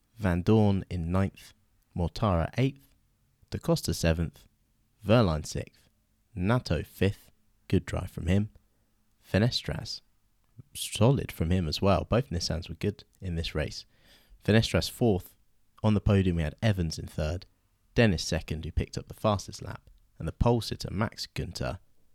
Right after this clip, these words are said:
stayed on top to win. Now, the podium prediction, uh, which is, of course, the part of the episode where, in the preview, I'll pick three drivers that I think will be on the podium at some point on the weekend. I said,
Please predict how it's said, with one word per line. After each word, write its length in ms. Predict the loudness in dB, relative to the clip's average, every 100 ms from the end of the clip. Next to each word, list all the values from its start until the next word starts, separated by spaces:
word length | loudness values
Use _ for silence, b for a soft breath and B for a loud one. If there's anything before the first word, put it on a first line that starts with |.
| _
stayed 380 | -8 2 2 2
on 100 | -2
top 360 | -6 -10 -12 -20 -4
to 140 | -2
win. 300 | -2 -4 -8 -14 _ _ _ _ _ -4
Now, 560 | 2 4 4 2 0
the 300 | 0 2 2
podium 400 | 4 4 6 4
prediction, 580 | 2 -4 -6 -6 -6 -6 -12 -20 -20 _ -14
uh, 200 | -12 -6
which 300 | -2 0 2
is, 120 | 2
of 120 | 2
course, 300 | 4 4 4
the 220 | -2 -2
part 260 | 0 2 2
of 80 | 2
the 60 |
episode 300 | -2 0 -2
where, 360 | 2 0 0 -4 _ _ _ _ _ _
in 120 | -6
the 60 | -4
preview, 540 | 2 4 4 4 4
I'll 120 | 2 0
pick 240 | -2 0
three 220 | 2 4
drivers 400 | 6 4 4 0
that 120 | -4
I 40 | -4
think 280 | -4 -4 -4
will 80 |
be 140 | -2 -2
on 80 | -2
the 60 |
podium 380 | 0 0 0 -4
at 100 | -6
some 200 | -4 -4
point 300 | -2 -4 -4
on 80 | -6
the 80 | -6
weekend. 640 | -6 -2 -2 -2 -6 -18 _ _ _
I 200 | 4 4
said, 480 | 4 0 0 0 -4